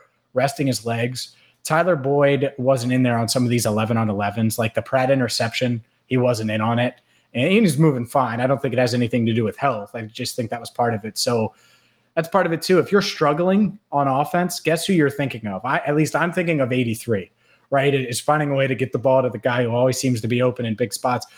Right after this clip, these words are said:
Well, he wasn't on the field for some of these. So I, I think that might have had a bit of an impact as well. But yeah, Burrow stayed after. He was clearly frustrated during the practice. But, uh, after that, they, uh, they continued to work. And that's what's gonna matter. That's what's gonna pay off and benefit. Days like this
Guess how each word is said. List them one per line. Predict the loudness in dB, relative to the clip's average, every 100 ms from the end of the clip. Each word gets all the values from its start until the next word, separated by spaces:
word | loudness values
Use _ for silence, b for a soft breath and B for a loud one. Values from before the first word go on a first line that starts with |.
| b
Well, | 4
he | 4
wasn't | 4 4
on | 0
the | -2
field | -4 -4
for | -6
some | -6 -6
of | -8
these. | -10 -2
So | -2
I, | 0 0
I |
think | 0 0
that | 0
might | -2
have | -4
had | -4 -4 b b -8
a |
bit | -2 0
of | 0
an | -2
impact | -2 -4 -6
as | -10
well. | -10 -4
But | -2 2
yeah, | 2
Burrow | 2 2
stayed | 2 2 0
after. | 0 0 0 0 b b
He | -14
was | -6
clearly | 0 4 2
frustrated | 2 -2 0 -2 2
during | 2 2
the | 0
practice. | -2 -2 -4 -6 -6 B B B B _
But, | -8 -4
uh, |
after | -2 -2 -2 -2 2
that, | 2 2 -2
they, | -4 -2
uh, | -2 0 -2
they | -2 -4
continued | -2 -2 0 2
to | 2
work. | 2 2 -2
And | -4 b b -2
that's | 0 0 -2
what's | -4
gonna | 0 0
matter. | 2 0 0 0
That's | -2 -2
what's | -6
gonna | -4 -4
pay | 0 2
off | 2 0
and | -4
benefit. | -4 -4 -6 -10 -2
Days | 0 2
like | 0 0
this | 0 0 0 -8